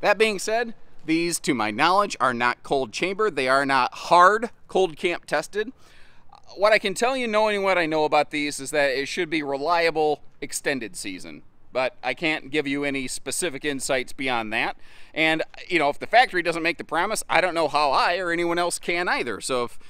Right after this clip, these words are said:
you know, <sighs> here, that, that might be like, if, if you're shopping around, 'cause I get that not everybody who watches these videos buys from Bish's R V. If you're shopping around, ask the person who's representing an R V like this, "Hey,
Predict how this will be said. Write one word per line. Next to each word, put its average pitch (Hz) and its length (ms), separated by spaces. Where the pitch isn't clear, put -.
you 143 120
know, 143 280
<sighs> - 480
here, 254 160
that, 180 280
that 247 180
might 262 180
be 240 140
like, 202 180
if, 180 180
if 185 200
you're 285 160
shopping 220 340
around, 131 240
'cause 190 120
I 233 100
get 277 180
that 185 100
not 180 160
everybody 165 400
who 151 100
watches 131 400
these 117 200
videos 123 400
buys 143 240
from 127 140
Bish's 110 300
R 110 140
V. 101 140
If 87 120
you're 190 120
shopping 214 380
around, 135 340
ask 254 260
the 294 80
person 220 380
who's 165 180
representing 135 580
an 120 80
R 117 140
V 120 140
like 117 180
this, 131 220
"Hey, 139 380